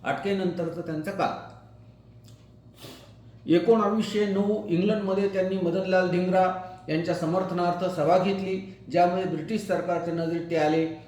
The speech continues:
एकोणावीसशे दहा साली त्यांना अटक झाली आणि काळ्या, काळा-, काळ्या पाण्याची शिक्षा म्हणून अंदमानातून सेल्युलर जेलमध्ये पाठवण्यात आले. अंदमानातील तुरुंगात त्यांनी अमानुष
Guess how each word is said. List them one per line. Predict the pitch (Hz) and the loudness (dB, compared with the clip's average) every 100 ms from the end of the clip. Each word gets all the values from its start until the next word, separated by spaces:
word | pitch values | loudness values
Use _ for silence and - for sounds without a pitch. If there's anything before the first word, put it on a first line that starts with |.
| - | -8
एकोणावीसशे | 147 165 160 160 - | -4 -2 -2 -2 -4
दहा | 135 160 | -2 0
साली | 180 165 156 | 0 0 -2
त्यांना | 151 151 151 | -2 -4 -2
अटक | 143 170 | -4 -4
झाली | 156 165 151 143 - | -2 0 0 -4 -8
आणि | - 143 151 | -8 -6 -4
काळ्या, | 131 143 165 | -2 0 0
काळा-, | - 131 147 190 - | -2 2 4 4 2
काळ्या | 147 160 196 | 2 2 2
पाण्याची | 165 160 151 156 | 0 -2 -4 -6
शिक्षा | 139 135 160 147 - - - - | -6 -2 0 0 -2 -10 -12 -4
म्हणून | 147 160 - | 0 0 -2
अंदमानातून | 135 156 175 139 131 147 143 | -2 -2 -2 -2 -6 -6 -6
सेल्युलर | 127 151 170 160 | -2 0 2 0
जेलमध्ये | 131 127 127 123 127 | 0 -4 -4 -4 -6
पाठवण्यात | 123 107 113 107 113 | -6 -6 -6 -6 -2
आले. | 143 - - - - - - - | -2 -4 -12 -20 -20 -20 -18 -4
अंदमानातील | 156 214 220 202 202 202 196 185 | 2 4 4 2 0 -2 -4 -4
तुरुंगात | 180 185 185 180 | -4 2 4 2
त्यांनी | - 175 180 180 180 - | 2 -2 0 -2 -6 -8
अमानुष | 143 170 185 190 226 | -4 -2 0 2 2